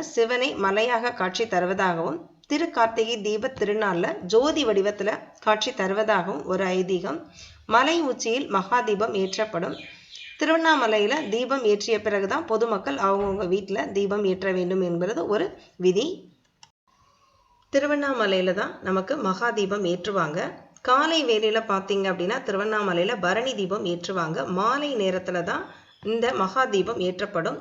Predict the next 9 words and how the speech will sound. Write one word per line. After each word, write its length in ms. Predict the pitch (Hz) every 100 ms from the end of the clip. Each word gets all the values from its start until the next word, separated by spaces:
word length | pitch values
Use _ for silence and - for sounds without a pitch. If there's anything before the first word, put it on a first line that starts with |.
| -
இந்த 200 | 240 240
மகா 320 | 220 226 339
தீபம் 360 | 294 240 226 208
பாத்தீங்க 380 | 190 190 196
அப்படின்னா, 340 | 196 180 220 262
திருவண்ணாமலை 680 | 226 240 262 262 240 208 196
மலையானது 720 | 170 185 220 226 202 170 220 320 - - - -
ரெண்டாயிரத்தி 640 | 214 269 277 277 269 269 -
அறுநூத்தி 500 | 190 220 240 - -